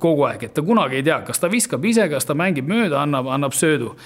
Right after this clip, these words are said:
Et, äh, et sellist, sellist, äh, oskust, äh, tuleb just, äh, kohe lastena alustada.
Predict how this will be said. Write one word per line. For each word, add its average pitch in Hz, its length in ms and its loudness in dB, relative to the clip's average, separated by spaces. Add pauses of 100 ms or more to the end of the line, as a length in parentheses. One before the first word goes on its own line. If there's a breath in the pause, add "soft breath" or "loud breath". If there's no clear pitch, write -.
(420 loud breath)
Et, 117 420 -2
äh, 120 720 0
et 123 320 -8
sellist, 165 400 0
sellist, 151 480 -2
äh, 120 240 -4 (680 loud breath)
oskust, 127 680 -2
äh, 113 240 -2
tuleb 127 400 0
just, - 240 -8
äh, 113 560 -6
kohe 147 400 0
lastena 110 560 -2 (640)
alustada. 113 400 -10